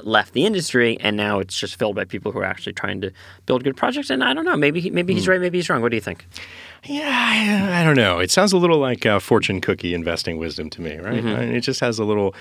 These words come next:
Speaker 2: too cute by half sort of vibe about it. Look, I, he, my gut says that there's probably an unmasking effect during bear markets, meaning that the people who are crowding into the space, who are crowding in because they're either frauds or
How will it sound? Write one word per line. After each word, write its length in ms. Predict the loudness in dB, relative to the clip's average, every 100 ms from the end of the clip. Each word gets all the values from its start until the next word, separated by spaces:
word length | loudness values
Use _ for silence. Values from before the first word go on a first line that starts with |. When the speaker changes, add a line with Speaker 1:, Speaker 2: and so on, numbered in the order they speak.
| -14 -14 0
Speaker 2:
too 180 | 0
cute 300 | 2 2 2
by 160 | 2 -2
half 540 | 0 0 2 0 -6
sort 240 | -8 -4 -4
of 100 | -4
vibe 280 | -2 -2 -4
about 280 | -4 -6 -6
it. 120 | -8 -16 -16 -2
Look, 140 | 0 0
I, 140 | -2 -2
he, 160 | -2 -2 _ _ -14 -6
my 240 | 0 2
gut 360 | 4 4 4 4
says 320 | 2 4 2
that 160 | -2 0
there's 160 | 0
probably 480 | 2 2 2 2 2
an 80 | 2
unmasking 600 | 0 -2 -2 -2 -2 -4
effect 400 | -4 -4 -6 -4
during 200 | 0 0
bear 180 | 2 0
markets, 440 | 0 0 0 -2 -8 -14 -8 0
meaning 300 | 2 2 2
that 120 | 0
the 80 | -4
people 380 | -4 0 0
who 120 | 0 -2
are 120 | 0
crowding 340 | 2 2 2
into 180 | 0 -2
the 120 | -4
space, 380 | -2 0 0 0
who 140 | -2
are 200 | -2 -2 -6 _ _
crowding 320 | 0 2 2
in 160 | -2 -6
because 300 | -6 -4 -2
they're 180 | -2 -2
either 220 | -2 -6
frauds 540 | 0 4 6 6 4
or 180 | 0 0